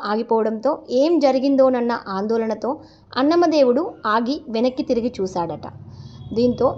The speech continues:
దేవి మాట ప్రకారం అక్కడి వరకు అన్నమదేవుడికి రాజ్యంగా లభించింది. అదే ప్రదేశంలో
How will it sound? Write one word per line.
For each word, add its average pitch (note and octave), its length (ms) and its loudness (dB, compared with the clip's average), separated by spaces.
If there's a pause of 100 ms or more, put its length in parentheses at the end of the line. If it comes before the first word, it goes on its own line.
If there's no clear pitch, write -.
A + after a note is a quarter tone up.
దేవి C#4 400 4
మాట A3 380 0
ప్రకారం A3+ 440 -2 (100)
అక్కడి D#4+ 260 0
వరకు D#4 360 4
అన్నమదేవుడికి C4 840 4
రాజ్యంగా A#3 560 2
లభించింది. F#3+ 600 -2 (600)
అదే G#3 200 4
ప్రదేశంలో B3+ 800 2